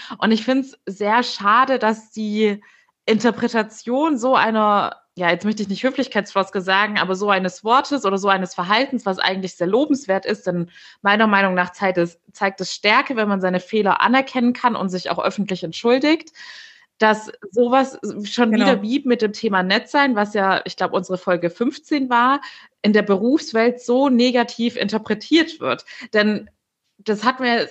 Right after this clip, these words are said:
Speaker 1: eigentlich zusammengefasst, kann man sagen, wir haben beide erlebt, dass man in der Berufswelt wird eine höfliche Entschuldigung sofort als unterwürfig interpretiert, anstatt dass es Leute irgendwie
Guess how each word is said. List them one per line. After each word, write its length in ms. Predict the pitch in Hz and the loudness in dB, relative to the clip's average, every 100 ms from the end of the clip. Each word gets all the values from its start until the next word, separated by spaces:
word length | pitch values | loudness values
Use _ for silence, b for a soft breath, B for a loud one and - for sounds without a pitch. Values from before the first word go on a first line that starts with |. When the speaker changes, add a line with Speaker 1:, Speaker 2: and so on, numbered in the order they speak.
| - | -4
Speaker 1:
eigentlich 360 | 202 233 240 - | 0 0 -2 -4
zusammengefasst, 600 | 208 214 294 285 269 - | 0 2 2 2 -2 0
kann 120 | 226 | -2
man 160 | 202 | 0
sagen, 360 | 190 202 247 247 | 2 2 4 0
wir 140 | 214 | 0
haben 140 | 196 190 | 0 0
beide 280 | 180 240 254 | 0 2 2
erlebt, 380 | 196 208 247 | 2 0 0
dass 140 | 247 - | -2 -2
man 120 | 190 | -4
in 100 | 185 | -4
der 80 | 185 | -4
Berufswelt 720 | 180 202 285 - 247 254 247 B B - | -4 -4 -8 -2 2 2 0 B B -4
wird 380 | 196 269 269 - | 2 2 2 0
eine 380 | 214 208 196 - 185 | 2 2 2 -2 0
höfliche 480 | 262 311 302 - | 2 2 -2 0
Entschuldigung 680 | 208 202 - 233 247 277 247 202 | 0 0 -2 0 0 0 -2 -2
sofort 420 | 196 - 220 220 | -4 0 0 2
als 180 | 180 - _ _ | -2 -6 _ _
unterwürfig 720 | 208 226 233 269 294 311 311 | 0 2 2 0 2 0 -2
interpretiert, 840 | - 269 311 - 311 - 311 392 - B B B B _ - | -4 -2 -2 -2 -6 -2 0 0 -4 B B B B _ -2
anstatt 600 | 226 214 - 254 - - | 0 0 0 0 0 0
dass 160 | 233 | 0
es 160 | 226 214 | 0 2
Leute 300 | 208 214 254 | 2 4 2
irgendwie 300 | - 214 | 2 0